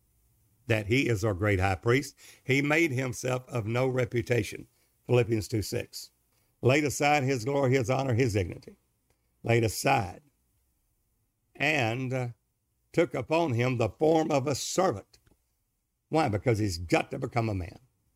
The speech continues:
He's got to have a man. Everyone else, they had sinned, come short of the glory of God.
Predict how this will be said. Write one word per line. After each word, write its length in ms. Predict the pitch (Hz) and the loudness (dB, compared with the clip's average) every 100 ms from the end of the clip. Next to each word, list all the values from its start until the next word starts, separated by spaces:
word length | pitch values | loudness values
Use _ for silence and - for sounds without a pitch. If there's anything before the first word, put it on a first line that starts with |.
| _ _ _ _ | _ _ _ _
He's 220 | 117 90 | 0 2
got 240 | 95 139 - | 2 0 0
to 100 | 120 | 0
have 160 | 147 | 0
a 80 | 131 | 0
man. 240 | 110 90 98 _ _ _ _ _ _ _ _ _ _ _ _ _ _ 117 | -2 -6 -10 _ _ _ _ _ _ _ _ _ _ _ _ _ _ 0
Everyone 400 | 104 107 107 117 | 2 4 4 4
else, 400 | 165 208 - - _ _ _ _ _ _ _ _ _ _ | 2 0 -8 -18 _ _ _ _ _ _ _ _ _ _
they 120 | 123 | 0
had 100 | 135 | 0
sinned, 280 | - 123 147 | 0 -2 -2
come 180 | 113 131 | -2 -2
short 220 | 123 117 | 2 2
of 40 | 127 | 2
the 60 | |
glory 240 | 120 131 131 | 2 2 2
of 40 | |
God. 280 | 143 165 - | 0 -2 -6